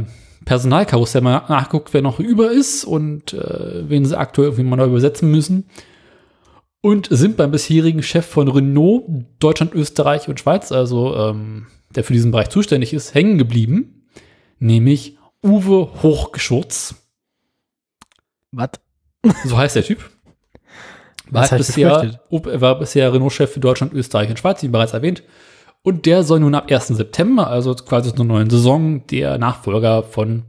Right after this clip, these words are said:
Speaker 1: Loscheller werden.
Speaker 2: Mhm.
Speaker 1: Ähm, er soll dann sich direkt mit Tavares zusammenschließen und, äh, dem Rede und Antwort stehen.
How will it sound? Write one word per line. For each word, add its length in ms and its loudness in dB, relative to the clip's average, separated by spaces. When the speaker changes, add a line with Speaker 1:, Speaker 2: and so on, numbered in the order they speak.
Speaker 1:
Loscheller 420 -2
werden. 280 -12
Speaker 2:
Mhm. 420 -12
Speaker 1:
Ähm, 840 0
er 120 2
soll 380 2
dann 320 0
sich 240 -2
direkt 340 -4
mit 280 -4
Tavares 500 0
zusammenschließen 1160 -2
und, 420 -18
äh, 180 -6
dem 640 0
Rede 280 2
und 100 0
Antwort 300 -2
stehen. 240 -2